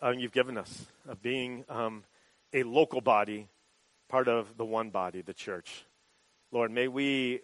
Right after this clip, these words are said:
when we read passages like this one in Ephesians, may we just be reminded again of the incredible privilege we have to draw near to you, to know you,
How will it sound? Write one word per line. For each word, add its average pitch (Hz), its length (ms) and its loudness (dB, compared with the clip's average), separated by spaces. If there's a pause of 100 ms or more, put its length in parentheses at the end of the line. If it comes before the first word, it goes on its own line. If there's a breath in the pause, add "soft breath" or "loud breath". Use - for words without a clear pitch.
(180)
when 143 120 -12
we 120 120 -6
read 120 440 -6
passages 120 600 -4
like 117 120 -6
this 120 160 -8
one 123 160 -6
in 110 60 -6
Ephesians, 104 560 -10
may 117 140 -6
we 131 120 -8
just 120 200 -8
be 123 100 -6
reminded 113 560 -6
again 107 340 -6
of 104 120 -14
the 110 80 -10
incredible 127 480 -8
privilege 110 480 -12
we 107 100 -10
have 101 200 -8
to 104 100 -12
draw 117 400 -2
near 123 340 -6
to 120 160 -16
you, 101 340 -10 (440 soft breath)
to - 100 -10
know 117 320 -4
you, 92 260 -12